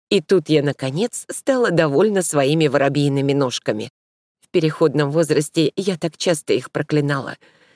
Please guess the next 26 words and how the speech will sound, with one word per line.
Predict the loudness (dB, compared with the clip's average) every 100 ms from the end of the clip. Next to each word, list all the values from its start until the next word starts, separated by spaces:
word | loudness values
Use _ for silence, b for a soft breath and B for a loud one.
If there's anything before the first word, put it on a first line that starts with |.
| b _
а | -6
сейчас | -4 -4 0 0 2
они | 2 2
лежали, | 0 0 0 0 -2 -2
как | -4 -2
тоненькие | -2 0 0 2 0 0
карнизы | -2 -2 -4 -2 -2
под | -2 -2
ветхой | 0 -2 -2 -6
тканью. | -6 -8 -8 -10 -18 -20 _ _ _ _ _ _ _ 0
Затем | 0 2 2
я | 2 2
услышала, | 0 -4 -4 0 0 0
как | -4 -2
немцы | -2 0 2
роются | 4 2 0 -4
в | -2
вещах, | -2 -2 -2 -4 -10 B B B -4
и |
поблагодарила | 0 2 2 2 2 2 4 4
Бога | 2 2
за | 0 -2
то, | -4 -6
что | -4 -2
мои | 0 0 -2
стружки | -4 -6 -6 -4 -4